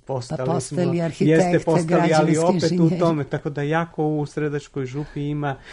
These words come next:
Speaker 1: ovaj, arhitekata i građevinaca, to je naše neko, ovaj, vekovno opredeljenje da se bavimo graditeljstvom. Eto, ja sticajem okolnosti bavim se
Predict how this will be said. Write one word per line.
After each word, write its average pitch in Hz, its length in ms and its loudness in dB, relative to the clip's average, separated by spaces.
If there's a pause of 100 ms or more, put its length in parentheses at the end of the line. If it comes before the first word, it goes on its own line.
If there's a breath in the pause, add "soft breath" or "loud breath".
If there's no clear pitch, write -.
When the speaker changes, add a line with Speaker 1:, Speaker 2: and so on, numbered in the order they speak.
(140 loud breath)
Speaker 1:
ovaj, 135 320 2
arhitekata 135 800 -4
i 127 100 0
građevinaca, 127 800 -2
to 139 200 -6
je 135 100 -4
naše 135 460 -6
neko, 131 420 -8
ovaj, 120 600 -4 (360 loud breath)
vekovno 127 800 -2 (260 loud breath)
opredeljenje 120 840 -2
da 120 160 -6
se 131 260 -8
bavimo 123 840 -2
graditeljstvom. 120 1120 -4
Eto, 110 300 -10
ja 120 140 -4
sticajem 123 540 -6
okolnosti 131 680 -8
bavim 131 400 -4
se 127 320 -4